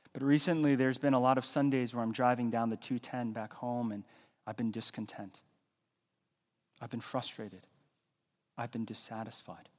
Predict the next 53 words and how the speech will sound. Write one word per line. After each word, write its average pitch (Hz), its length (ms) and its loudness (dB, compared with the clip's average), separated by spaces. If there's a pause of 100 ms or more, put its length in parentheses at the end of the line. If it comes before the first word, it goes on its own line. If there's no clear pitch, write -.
(600)
And 135 80 -2
it 139 80 0
wasn't 165 300 0
until 170 420 2
I, 131 320 4
um, 107 380 -6 (600)
prepped - 320 2
this - 200 -6
message 135 400 -4
that 117 100 -4
I 107 40 -2
realized 107 480 -8
why. 107 280 -6 (540)
I 123 60 2
even 131 140 4
had 127 160 2
a 113 120 2
long 117 320 2
heart-to-heart 120 540 -2
with 110 120 -10
D 107 120 -8
C, 104 360 -6 (340)
right? 101 100 -6
And 98 80 -12
he 110 60 -10
was 123 140 -10
worried 120 320 0
about 98 220 -6
me. 98 80 -12
He 95 60 -16
was 101 100 -14
like, - 140 -20
"Michael, 113 240 -12
you 113 180 -10
okay?" 117 380 -6
And 107 120 -10 (380)
he 135 100 -2
doesn't 123 200 2
want 117 120 2
me 113 80 -2
to 110 60 -6
burn 113 260 0
out 117 240 0
and, 104 200 -8
and, 107 360 -14
and 104 140 -14 (200)
anything 110 300 -8
like 101 120 -12
that. 101 200 -10
And, 95 120 -20 (800)
and 123 100 -6
I - 20 -4
realized, 110 600 -2